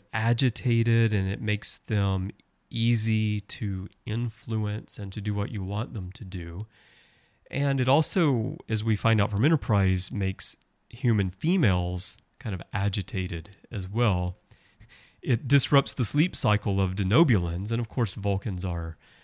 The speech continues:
immune to, uh, the effects, but they have these pheromones that they can use.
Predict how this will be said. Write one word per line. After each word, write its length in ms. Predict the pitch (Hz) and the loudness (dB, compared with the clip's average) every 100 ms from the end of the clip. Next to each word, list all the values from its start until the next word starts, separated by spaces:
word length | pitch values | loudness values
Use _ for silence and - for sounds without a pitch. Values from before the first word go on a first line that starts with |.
| _ _ - | _ _ -12
immune 500 | 107 92 92 90 90 | -8 -6 -4 -4 -6
to, 340 | - 90 90 | -8 -8 -8
uh, 60 | 90 | -10
the 160 | 95 92 | -8 -8
effects, 500 | 85 - 123 92 - | -6 -4 -2 -2 -8
but 120 | - | -8
they 100 | 113 | -2
have 200 | 107 120 | 0 0
these 300 | 110 101 92 | -2 -4 -6
pheromones 680 | - 131 143 123 90 85 85 | -4 0 2 2 0 -2 -6
that 100 | - | -8
they 100 | 95 | -8
can 220 | - 95 | -8 -8
use. 440 | 87 87 82 85 | -8 -8 -6 -8